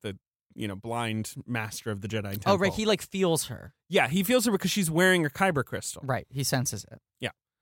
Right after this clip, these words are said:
Speaker 1: because his, his dad gave her a little kyber crystal before she ran away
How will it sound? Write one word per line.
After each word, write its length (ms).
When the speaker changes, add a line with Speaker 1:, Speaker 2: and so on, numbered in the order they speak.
Speaker 1:
because 240
his, 200
his 220
dad 280
gave 220
her 80
a 60
little 180
kyber 260
crystal 320
before 280
she 160
ran 180
away 220